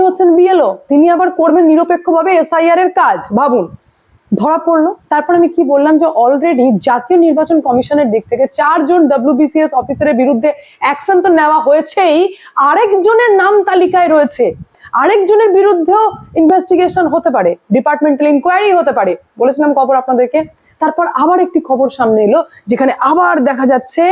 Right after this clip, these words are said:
যে তৃণমূল কংগ্রেসের প্রার্থী, তিনি হচ্ছেন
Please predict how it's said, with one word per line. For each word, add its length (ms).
যে 160
তৃণমূল 520
কংগ্রেসের 600
প্রার্থী, 500
তিনি 260
হচ্ছেন 280